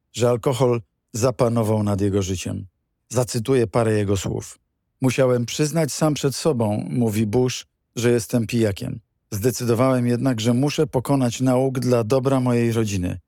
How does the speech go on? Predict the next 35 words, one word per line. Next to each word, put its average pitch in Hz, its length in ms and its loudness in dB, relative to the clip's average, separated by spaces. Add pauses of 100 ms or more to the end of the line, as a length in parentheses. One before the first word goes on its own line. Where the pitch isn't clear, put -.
(220)
Alkohol 120 600 2
oddzielał 120 560 2
mnie 117 240 0
od 95 160 -2
niej. 107 260 -6 (300)
Dziś 117 240 -2
jestem 113 320 0
dumny 110 300 0
z 90 60 -6
tego 101 220 -2
zwycięstwa". 95 680 -4 (460)
I 208 80 0
być 165 200 0
może 107 300 0
to 104 140 -2
było 104 420 0
najważniejsze 113 840 2
zwycięstwo 120 600 -2
jego 117 240 2
życia. 107 360 -6 (600)
Znam 113 340 2
bardzo 104 320 0
blisko 110 540 0
osoby 113 500 0
i 104 120 0
ogromnie 120 440 2
je 117 140 0
szanuję, 120 440 0
które 117 380 -2 (280)
angażują 123 640 0
się 120 480 -2
w - 120 -20
pomoc 113 460 -2
dla 95 300 0 (140)
alkoholików. 98 800 -2